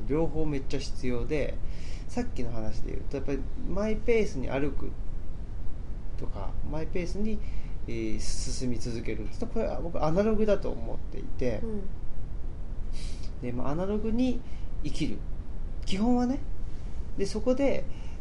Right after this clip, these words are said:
Speaker 1: えー、ここぞという時に、まあ、その感覚をデジタル化、自分でできるっていうこと。
Speaker 2: させられるじゃなくて、
Speaker 1: そうそうそうそ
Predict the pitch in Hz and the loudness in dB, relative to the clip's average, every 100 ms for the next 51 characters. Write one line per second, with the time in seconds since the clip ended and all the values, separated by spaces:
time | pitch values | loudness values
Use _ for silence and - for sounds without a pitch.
0 | - 123 113 - - - - 247 269 277 | -2 0 0 0 2 0 2 2 2 2
1 | - 156 196 220 247 185 202 214 135 - | 2 2 2 2 2 2 0 0 -2 -4
2 | 143 147 165 180 170 180 190 190 180 185 | -2 -2 0 -2 0 -2 0 0 2 2
3 | 175 156 151 190 180 175 165 143 139 156 | 2 0 0 2 2 2 0 0 0 0
4 | 214 247 277 240 165 165 117 - - - | 0 0 2 2 2 0 -2 -2 -4 -2
5 | - - - - - - - - - - | -2 0 -2 -2 -4 -2 -2 -2 -2 -2
6 | - - - - - - - - - - | 0 0 0 -2 -2 -2 -2 -2 -2 -2
7 | - - - - - - 208 208 - 214 | -2 -4 -4 -4 -4 -4 -4 -4 -6 -6
8 | 214 208 - 208 - - 175 170 165 190 | -4 -4 -4 0 0 0 0 0 0 0
9 | 175 165 147 143 | 2 0 2 0